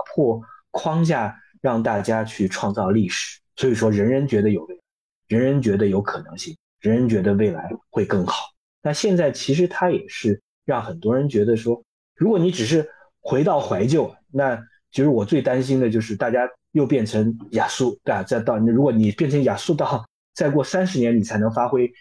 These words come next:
你的热量，那这个中国是经不起这样折腾的。但是如果说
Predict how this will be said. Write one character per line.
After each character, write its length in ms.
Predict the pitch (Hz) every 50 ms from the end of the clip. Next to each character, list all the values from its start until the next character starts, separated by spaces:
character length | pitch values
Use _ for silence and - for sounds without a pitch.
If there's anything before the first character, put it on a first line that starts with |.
| _
你 120 | - 202 98
的 260 | 92 98 110 110 110 -
热 180 | 131 135 -
量， 180 | 110 110 95 95
那 240 | 107 127 117 110 113 - - - - -
这 100 | - 123
个 100 | 104 107 104 - - _ _
中 160 | - 165 165
国 140 | 147 139 131
是 160 | 113 120 120
经 180 | 110 110 131 127
不 60 | 123
起 160 | 123 - -
这 140 | 92 - 92
样 120 | 85 82 80
折 160 | - 87 85
腾 160 | - - 78 78
的。 40 | 80
但 120 | - 156 160
是 100 | 170 165
如 120 | 156 214
果 140 | 226 - 139
说 260 | 127 - 170 180 180